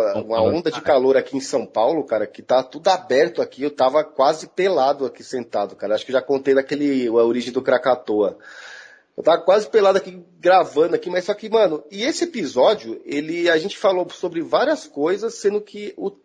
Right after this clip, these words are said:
Speaker 2: a gente não sabia, a gente não fez muito bem o tema, né?
Speaker 1: Não, a gente vai descer no cacete em va-, em vários <laughs> assuntos.
Speaker 2: Em vários
Speaker 1: E foi,
Speaker 2: assuntos.
Speaker 1: e foi uma das thumb mais trabalhadas que tem, que a gente viu vários bagulho que,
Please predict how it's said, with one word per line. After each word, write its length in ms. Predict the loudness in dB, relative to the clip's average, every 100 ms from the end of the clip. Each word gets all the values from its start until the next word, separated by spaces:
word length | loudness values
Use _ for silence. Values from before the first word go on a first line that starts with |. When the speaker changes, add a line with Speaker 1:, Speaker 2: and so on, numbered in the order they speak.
| _ _
Speaker 2:
a 120 | 0 0
gente 220 | 0 -6
não 80 | -2
sabia, 440 | 0 0 2 2
a 160 | 2 0
gente 160 | -2
não 80 | -8
fez 240 | -2 -2 -2
muito 220 | -6 -4
bem 220 | 0 0
o 60 | 0
tema, 480 | 0 4 4 4 4
né? 260 | 4 2 -4 _ _ _ _ -6
Speaker 1:
Não, 220 | -2 0
a 80 | 0
gente 140 | -2
vai 120 | -2
descer 540 | -2 -4 0 0 2 -2
no 100 | 0
cacete 480 | 0 0 0 -6 -2
em 40 |
va-, 200 | 0 2
em 200 | 0 0
vários 300 | 2 2 4
<laughs> 20 |
assuntos. 680 | 2 2 0 -6 -6 -4 -8 -8 _ -10
Speaker 2:
Em 200 | -6 2
vários 240 | 2 4
Speaker 1:
E 120 | 0
foi, 120 | 2
Speaker 2:
assuntos. 500 | 0 0 -8 -14 -14 -10
Speaker 1:
e 40 |
foi 140 | 0
uma 80 | 2
das 200 | 4 2
thumb 240 | 2 0 2
mais 240 | 0 -2
trabalhadas 640 | -6 -4 0 2 2 0
que 80 | -4
tem, 120 | -8
que 80 | -2
a 40 | -2
gente 240 | -2 -6
viu 240 | -4 -2
vários 380 | 0 0 0 0
bagulho 320 | 0 0 0 -4
que, 320 | -4 -6